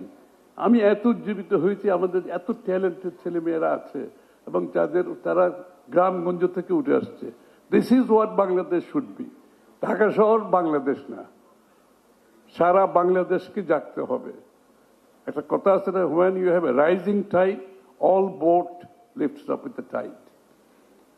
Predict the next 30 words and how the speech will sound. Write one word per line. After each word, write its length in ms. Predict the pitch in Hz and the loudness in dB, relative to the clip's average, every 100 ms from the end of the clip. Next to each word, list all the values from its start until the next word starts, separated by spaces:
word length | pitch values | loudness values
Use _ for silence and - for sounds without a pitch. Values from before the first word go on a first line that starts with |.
| _ _ _ | _ _ _
যখন 240 | - 165 180 - | -2 2 0 2
টাইড 260 | 160 190 | 2 4
আসে 260 | 202 202 220 | 2 0 0
না, 180 | 226 208 | 0 0
সবাই, 400 | - 170 175 170 - - _ | -2 0 0 0 -6 -20 _
সবাই 280 | - 147 156 | -10 -6 -4
উঠে 240 | 131 - - | -6 -10 -16
যায়। 120 | - - - _ _ _ | -16 -20 -20 _ _ _
So 80 | - | -6
we 200 | 151 214 | 2 4
have 260 | 208 233 240 | 6 4 2
to 80 | 240 - - | -4 -6 2
create 360 | 220 262 269 - - - _ | 4 6 4 -4 -20 -20 _
the 80 | 135 - - | -6 -4 -2
tide। 420 | 139 - - - - _ _ _ _ _ _ _ _ _ _ _ _ _ _ _ - | -2 -4 -12 -18 -20 _ _ _ _ _ _ _ _ _ _ _ _ _ _ _ -2
We 80 | 170 | 0
have 120 | 175 | 2
to 80 | 175 - | -2 -6
create 280 | 165 190 185 - | 0 2 2 0
the 60 | 135 - | -4 0
tide। 220 | 123 131 143 | -2 -2 -6
Everybody 360 | 151 156 165 156 151 | -4 0 -2 0 -2
will 140 | 139 127 | -2 -2
be 40 | 120 | -4
lifted 320 | 123 - - - | -6 -8 -14 -14
up। 140 | - - _ _ _ _ _ _ _ _ | -16 -20 _ _ _ _ _ _ _ _
সেটাই 260 | 147 147 151 | 0 2 2
বাংলাদেশ 520 | 147 151 147 151 143 | 2 2 0 -2 0
হওয়া 160 | 143 151 | 2 2
উচিত 300 | 147 - 180 | 0 -4 -6